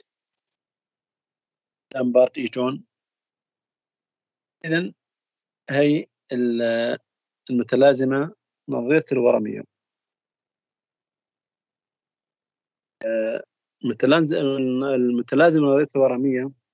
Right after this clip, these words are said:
ممكن تحدث قبل اكتشاف الورم. يعني نكتشف، نكتشف تظاهرات الورم. ممكن أثناء الورم،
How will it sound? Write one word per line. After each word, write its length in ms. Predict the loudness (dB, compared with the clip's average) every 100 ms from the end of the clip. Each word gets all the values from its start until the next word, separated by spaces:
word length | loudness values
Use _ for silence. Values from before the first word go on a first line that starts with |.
| _ _ _ _ _ _ _ _ _ _ -20 _ _ _ -20
ممكن 300 | -8 -8 -4
تحدث 520 | -4 -4 -8 -10 -14 -16 -6
قبل 420 | -6 -6 -10 -10 _ _ _ _ _ _
اكتشاف 480 | -20 -14 -2 -2 -2
الورم. 360 | -2 -2 -2 -6 _ _ _ _ _ _ _ _ _ _ _ _ _ _ _ _ _ _ _ _ _ _ _ _ _ _ _ _ _ _ -18 -18 -18 _ _ _ _ _
يعني 500 | -2 0 0 -2 -2
نكتشف، 300 | -2 -2 -2
نكتشف 640 | -2 -2 -2 -2 -4 -4 0
تظاهرات 580 | 2 2 2 2 2 0
الورم. 300 | -4 -4 -6 _ _ _ _ _ _ _ _ _ _ _ _ _ _ _ _ _ _ _ _ _ _ _ _ _ _ _ _ _ _ _ _ _ _ _ _ _ -14
ممكن 280 | -8 -6 -4
أثناء 300 | -4 -2 -2
الورم، 320 | -2 -6 -8